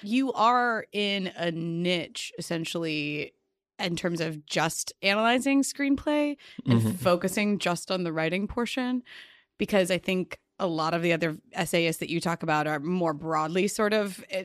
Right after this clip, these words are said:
Speaker 1: dissecting and analyzing film. And so just focusing on the writing aspect, I think, was really wise of you, um, in addition to being, like, helpful.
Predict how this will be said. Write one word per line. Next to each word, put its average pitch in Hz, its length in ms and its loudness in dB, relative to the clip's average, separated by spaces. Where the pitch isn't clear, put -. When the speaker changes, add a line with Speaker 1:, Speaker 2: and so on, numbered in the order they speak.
Speaker 1:
dissecting 214 640 2
and 202 80 2
analyzing 202 500 0
film. 196 400 -2
And 180 220 0
so 180 100 2
just 175 460 0
focusing 170 400 0
on 160 80 2
the 156 100 -2
writing 156 540 0
aspect, 160 460 -4
I 160 40 0
think, 165 220 -4
was 151 160 -6
really 156 340 -2
wise 175 600 2
of 165 200 -2
you, 139 460 -4
um, 196 280 0
in 208 140 -2
addition 185 360 0
to 170 80 -6
being, 156 260 -2
like, - 360 -10
helpful. - 760 -2